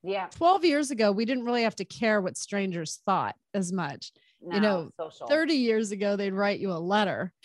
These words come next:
Speaker 2: if they were
Speaker 1: <laughs> Right.
Speaker 2: upset that your assistant just shredded, and, you know,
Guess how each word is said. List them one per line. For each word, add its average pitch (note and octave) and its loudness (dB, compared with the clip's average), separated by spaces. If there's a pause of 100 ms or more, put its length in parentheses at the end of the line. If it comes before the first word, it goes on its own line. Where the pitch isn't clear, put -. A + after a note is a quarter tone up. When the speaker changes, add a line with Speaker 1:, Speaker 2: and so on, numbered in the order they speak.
(120)
Speaker 2:
if - 4
they D#4 8
were D#4 4
Speaker 1:
<laughs> D4 4
Right. - 4
Speaker 2:
upset G#3+ 2
that A3 2
your G#3+ 2
assistant G#3 0
just F#3+ -2
shredded, F#3+ 2
and, G3+ -4
you G3+ 0
know, A#3 4